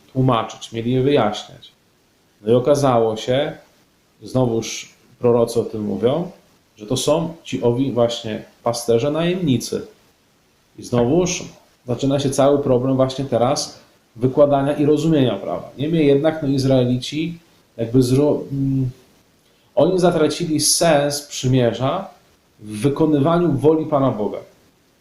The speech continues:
I to jest właśnie rzecz, która została przez nich zatracona. To jest pierwsza kwestia. Jak ma się dokonać odnowienie?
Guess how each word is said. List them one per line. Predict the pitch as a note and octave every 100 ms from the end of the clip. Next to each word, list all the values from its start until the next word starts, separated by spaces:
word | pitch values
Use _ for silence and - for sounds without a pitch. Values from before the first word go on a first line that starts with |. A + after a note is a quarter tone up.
| _ _ B2
I |
to | B2+ F#3+
jest | D3 A#2+
właśnie | B2+ B2 B2+
rzecz, | A#2 C#3 G3 - - _ _ _ -
która | G#3+
została | G3+ - D#3+ D#3+
przez | D#3+ C#3
nich | C#3
zatracona. | B2+ A#2+ G#2+ - F2 E2+ - _ _ _ _ _ _ _ _ _ _ _ _ _ -
To | D#3
jest | F3+ - -
pierwsza | C#3+ B2+ - A2
kwestia. | - G#2 - -
Jak | B2+ F3+
ma | F#3
się | E3+
dokonać | E3+ F3 E3+ E3
odnowienie? | D#3 D#3 C3 G#2 F2+